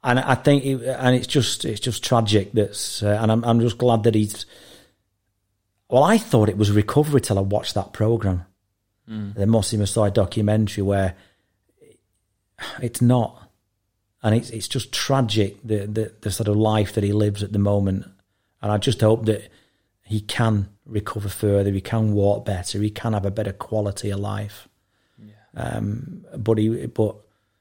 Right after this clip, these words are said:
Speaker 1: that memory will, um, that memory will always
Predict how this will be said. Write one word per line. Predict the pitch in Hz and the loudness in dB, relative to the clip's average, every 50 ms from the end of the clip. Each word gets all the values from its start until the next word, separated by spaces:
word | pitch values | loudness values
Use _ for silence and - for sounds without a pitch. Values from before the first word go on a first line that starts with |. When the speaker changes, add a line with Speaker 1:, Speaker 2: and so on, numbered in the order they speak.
| _ _ _ _ _ - | _ _ _ _ _ -4
Speaker 1:
that | - 123 120 143 | -4 -2 0 2
memory | 117 107 107 104 104 101 98 | 4 4 6 4 4 2 2
will, | 98 98 101 98 98 98 98 98 104 | 2 2 0 0 0 0 0 0 2
um, | 101 98 98 98 104 | 2 2 0 0 0
that | 110 127 123 127 | -2 -2 0 2
memory | 110 104 101 104 104 | 2 2 2 2 2
will | 101 104 101 101 | 2 2 2 4
always | 104 104 104 98 95 98 92 - - - - | 4 4 4 2 2 0 -4 -6 -10 -14 -16